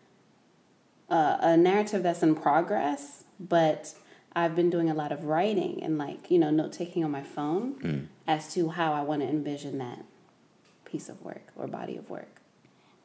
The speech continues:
Speaker 2: So is that just your experience in current time, or are you doing, like,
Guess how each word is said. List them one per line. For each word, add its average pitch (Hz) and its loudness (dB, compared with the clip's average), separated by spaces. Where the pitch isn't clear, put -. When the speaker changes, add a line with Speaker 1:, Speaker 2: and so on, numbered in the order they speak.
Speaker 2:
So 69 -2
is 73 0
that 78 4
just - 0
your 78 4
experience 80 0
in 76 -4
current 85 0
time, 82 0
or 73 0
are 76 2
you 73 4
doing, 71 -2
like, - -4